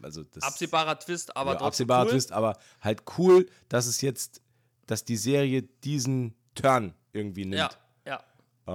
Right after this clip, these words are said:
Speaker 1: Ähm.
Speaker 2: Und dann taucht er tatsächlich auf und dann taucht, als dann Hulk durch die Decke fällt,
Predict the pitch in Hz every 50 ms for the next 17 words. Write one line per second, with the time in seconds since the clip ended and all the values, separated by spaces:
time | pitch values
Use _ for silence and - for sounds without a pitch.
0 | 92 90 90 90 87 85 - _ _ 143 135 131 127 127 - 139 160 170 - 156
1 | 135 135 135 131 147 143 - - - 135 147 165 220 226 233 165 147 139 - 143
2 | 147 151 - - _ _ _ - - - - - 123 123 - - - 139 147 175
3 | 220 285 302 - _ _ _ _ _ _ _ _ _ _ _ _ _ _ _ _
4 | _ _ _ _ _ _ _ _ _ - - - - 170 175 185 196 185 - -
5 | _ _ _ _ _ - 165 156 - 156 - 147 139 - 135 - - 127 117 123
6 | 120 - - -